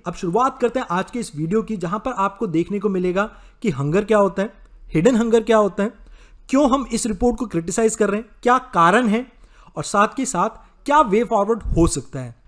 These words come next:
इसके अलावा हम ये भी समझेंगे कि भारतीय सरकार ने क्या कदम उठाए हैं हंगर को घटाने के लिए या कम करने के लिए। आइए शुरुआत करते हैं इस वीडियो की, लेकिन उससे पहले हमारे एक कोर्स प्रारंभ के बारे में मैं आपको बताना चाहूँगा। प्रारंभ फ़ोर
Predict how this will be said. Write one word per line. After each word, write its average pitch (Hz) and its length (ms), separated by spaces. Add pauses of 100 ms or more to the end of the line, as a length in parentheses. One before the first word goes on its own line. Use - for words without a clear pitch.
(180)
इसके - 200
अलावा 165 320 (120)
हम 147 140
ये 175 160
भी 240 140
समझेंगे 214 400
कि 240 140
भारतीय 175 440
सरकार 190 420
ने 175 140 (340)
क्या 277 140
कदम 254 400
उठाए 208 300
हैं 226 140
हंगर 170 360
को 214 140
घटाने 151 480
के 160 120
लिए 127 180
या 180 140 (180)
कम 202 160
करने 147 300
के 127 120
लिए। 120 260 (460)
आइए 156 360
शुरुआत 175 480
करते 240 220
हैं 233 80
इस 220 220
वीडियो 160 280
की, 202 160 (360)
लेकिन 190 380
उससे 233 240
पहले 196 340
हमारे 202 360
एक 226 260
कोर्स 160 280 (300)
प्रारंभ 214 360
के 277 120
बारे 202 260
में 214 100
मैं 202 100
आपको 185 260
बताना 160 320
चाहूँगा। 160 360 (460)
प्रारंभ 185 360
फ़ोर 196 380